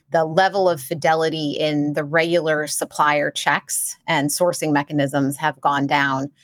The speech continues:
The average tenure of the supply chain organization, and particularly buyers and strategic category managers,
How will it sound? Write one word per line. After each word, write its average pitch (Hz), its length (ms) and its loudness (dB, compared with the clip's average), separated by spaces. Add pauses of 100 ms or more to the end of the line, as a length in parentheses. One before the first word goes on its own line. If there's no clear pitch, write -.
(220)
The - 120 0
average 185 500 0
tenure 151 720 0
of 165 160 2
the 160 80 2
supply 147 420 0
chain 156 240 -2
organization, 143 800 0
and 139 160 0
particularly 160 800 0
buyers 143 520 0
and 143 120 -2
strategic 151 480 -6
category 156 400 2
managers, 147 640 0